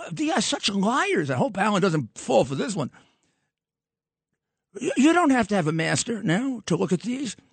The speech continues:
The government has already looked at the documents and decided which ones are privileged and which ones aren't. Where does the government come off deciding what's privileged and what's not privileged?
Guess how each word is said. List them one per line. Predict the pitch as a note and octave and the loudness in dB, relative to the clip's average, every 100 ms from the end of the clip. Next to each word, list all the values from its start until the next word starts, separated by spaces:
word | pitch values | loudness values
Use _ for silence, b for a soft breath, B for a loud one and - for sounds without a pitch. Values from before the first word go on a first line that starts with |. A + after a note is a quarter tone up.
| _ _ - | _ _ -4
The | A3+ | -2
government | D#3+ E4+ E4+ C4+ | 2 0 2 0
has | A3 F3+ | 0 0
already | F3 F3+ F3 | 0 2 0
looked | D#3 D#3+ D#3+ | 0 -4 -2
at | D3+ | -2
the | D#3+ | -2
documents | C3 D3+ C#3+ D#3 C3+ | 0 0 -2 -4 -2
and | C#3+ | 0
decided | C3+ - G3+ D3+ C3+ | -2 0 2 2 4
which | F3+ - | 2 2
ones | A3+ C3+ | 0 2
are | C3 | 0
privileged | - D3+ D3 B2+ | 2 0 2 0
and | - | 2
which | C#3 B2+ | 0 0
ones | F#3 C3 | 0 0
aren't. | D3 B2 A#2 - _ _ _ _ _ _ _ _ _ | 2 0 -4 -10 _ _ _ _ _ _ _ _ _
Where | D4 | 4
does | F#4+ F4+ | 4 2
the | |
government | F4+ C5 C5+ C#5 D#4 | 0 -2 -2 -2 0
come | B3 A3+ | 2 4
off | A3 F#3 | 2 2
deciding | F#3 D#3+ F3+ F3 F3 | -2 0 2 2 2
what's | E3 E3 | 2 0
privileged | - - G3 D#3 D#3+ C#3 | 0 0 0 2 0 0
and | D3+ | 0
what's | D3+ - | 0 2
not | D3+ D3+ | 2 2
privileged? | C3+ D#3+ B2+ C3+ A#2 - | 4 4 2 -2 -10 -16